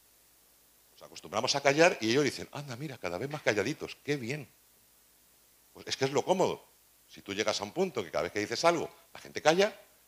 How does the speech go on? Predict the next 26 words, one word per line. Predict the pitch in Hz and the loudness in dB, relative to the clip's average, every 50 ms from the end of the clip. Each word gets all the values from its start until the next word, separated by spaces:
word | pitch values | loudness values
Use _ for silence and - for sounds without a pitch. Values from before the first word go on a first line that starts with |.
| _ _ _ _ _ _ _ _ _ _ _ _ _ | _ _ _ _ _ _ _ _ _ _ _ _ _
pues | 87 - | -10 -4
cada | - - 78 80 | 0 0 2 2
vez | 95 123 | 2 2
dicen | 156 - - 156 | 2 0 0 -2
más | 123 101 | -2 -2
cosas | - - 170 - - - - - - - - - - - - | -2 -2 0 0 -2 -2 -6 -10 -12 -14 -18 -18 -18 -16 -16
y | - | -6
cada | - 82 78 92 | -2 0 2 2
vez | 107 - | 2 2
te | - 131 | 2 2
vienen | 143 147 135 | 2 0 0
más | 113 98 - - | 0 0 0 0
arriba | 87 104 147 156 101 | -2 -2 -2 -2 -4
y | 76 | -2
más | 76 85 - 113 | -4 -2 -2 -2
arriba | 113 113 131 127 131 | -2 -2 -4 -2 -2
y | |
más | 143 139 143 | -2 -4 -4
arriba, | 139 143 156 156 | -4 0 0 2
llega | 135 123 117 | 2 2 0
un | 127 131 | 0 -2
momento | 127 139 139 160 | -2 -2 -2 -2
que | 131 117 | -2 -2
tienes | - - 123 131 - - - - - - - _ | -2 -2 -4 -4 -4 -6 -8 -16 -20 -20 -20 _
cero | - - - 127 113 107 | -4 2 4 6 6 6
contestación. | - 92 82 - 87 - - - - 101 98 82 | 4 2 -2 -4 -4 -4 -4 -2 0 0 -2 -2